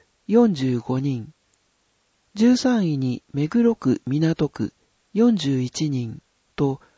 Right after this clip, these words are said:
東京都特別区の神奈川県に近接しているエリアから転入する人が多くなっています。表があります。転入元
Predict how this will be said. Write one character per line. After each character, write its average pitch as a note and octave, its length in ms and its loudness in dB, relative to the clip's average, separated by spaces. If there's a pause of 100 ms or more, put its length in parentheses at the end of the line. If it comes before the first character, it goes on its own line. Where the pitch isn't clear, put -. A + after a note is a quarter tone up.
(180)
東 A#3+ 200 2
京 B3+ 220 2
都 D3+ 160 -2
特 - 240 -2
別 G3+ 260 2
区 D3+ 140 -4
の C3+ 220 -4
神 D3 140 -6
奈 A#3+ 220 -2
川 B3 140 -2
県 C#3+ 280 -4
に B2 120 -4
近 A3+ 240 -4
接 B3 300 -2
し - 100 -8
て A#3 160 -2
い A3+ 80 -2
る A3 100 0
エ G#3+ 140 2
リ E3 160 0
ア C#3+ 80 -2
か B2+ 140 -8
ら B2+ 140 -4 (160)
転 F3+ 180 -2
入 A#3 220 2
す G#3+ 160 -2
る G#3 120 -2
人 F#3 220 -2
が C#3+ 260 -4
多 E3+ 140 0
く C#3+ 120 -4
な C3 120 -4
っ - 60 -10
て - 180 -6
い A#2+ 100 -6
ま A2+ 180 -6
す。 - 220 -20 (1800)
表 A#3 180 2
が G3+ 140 -2
あ F3+ 80 -4
り D#3 100 -4
ま C3+ 140 -4
す。 - 200 -16 (720)
転 A#3+ 160 2
入 A#3 280 4
元 G3 440 0